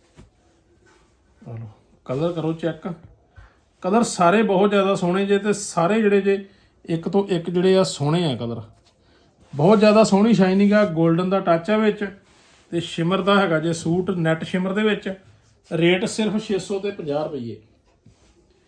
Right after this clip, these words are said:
ਸ਼ਿਪਿੰਗ ਜਿਹੜੀ ਜੇ, ਉਹ ਫ੍ਰੀ ਜੇ ਪੂਰੇ all over ਇੰਡੀਆ ਦੇ ਵਿੱਚ। ਤੁਸੀਂ ਸਿੰਗਲ ਸੂਟ ਵੀ ਲੈ ਸਕਦੇ ਜੇ ਸਾਡੇ ਕੋਲ,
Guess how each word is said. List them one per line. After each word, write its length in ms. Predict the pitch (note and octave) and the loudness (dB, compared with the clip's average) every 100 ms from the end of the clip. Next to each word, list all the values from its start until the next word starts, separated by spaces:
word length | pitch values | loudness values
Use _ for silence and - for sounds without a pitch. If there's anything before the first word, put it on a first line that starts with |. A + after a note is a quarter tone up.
| _ _ _ | _ _ _
ਸ਼ਿਪਿੰਗ 320 | - G3+ A#3+ A#3 | -8 -2 0 2
ਜਿਹੜੀ 220 | A3+ A3+ | 2 2
ਜੇ, 140 | A3 | 2
ਉਹ 220 | A3+ G#3+ F3 | 0 0 0
ਫ੍ਰੀ 260 | F3 G3+ | 0 2
ਜੇ 120 | G#3+ G#3+ | 2 0
ਪੂਰੇ 300 | G#3+ G3 G#3 - F#3 | 0 2 2 0 0
all 200 | E3+ F3 | 2 2
over 160 | F#3 G3 | 0 -2
ਇੰਡੀਆ 300 | D#3 D3+ D#3 | -4 -2 0
ਦੇ 80 | E3 | 0
ਵਿੱਚ। 260 | F3+ E3+ F#3+ E3+ _ _ _ _ _ _ _ _ - - | -2 -4 -6 -8 _ _ _ _ _ _ _ _ -18 -2
ਤੁਸੀਂ 200 | E3+ G#3+ | 2 2
ਸਿੰਗਲ 360 | G3 F#3 G3+ | 2 2 4
ਸੂਟ 200 | F#3+ G#3 | 6 4
ਵੀ 180 | G3+ G#3 | 4 4
ਲੈ 180 | G3+ F#3+ | 4 4
ਸਕਦੇ 300 | E3+ F3 F#3+ | 2 2 2
ਜੇ 100 | G3+ | 2
ਸਾਡੇ 200 | F3+ F3+ | 2 0
ਕੋਲ, 280 | F3+ G3 | 0 -2